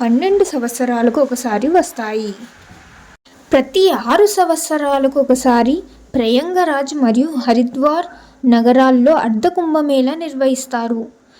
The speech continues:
ప్రతి నూట నలభై నాలుగు సంవత్సరాలకు ఒకసారి మాత్రమే ప్రయాగరాజ్లో మహాకుంభమేళా జరుగుతుంది.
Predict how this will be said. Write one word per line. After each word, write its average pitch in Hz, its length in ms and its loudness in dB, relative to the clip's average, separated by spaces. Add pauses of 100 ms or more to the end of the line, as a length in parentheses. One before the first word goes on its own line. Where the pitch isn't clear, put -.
(260)
ప్రతి - 340 -4 (200)
నూట 277 220 -2 (180)
నలభై 302 340 -4 (100)
నాలుగు 254 360 0
సంవత్సరాలకు 240 880 -6
ఒకసారి 247 480 -2 (180)
మాత్రమే 302 580 -4 (520)
ప్రయాగరాజ్లో 294 920 0 (260)
మహాకుంభమేళా 269 1040 2 (100)
జరుగుతుంది. 240 640 2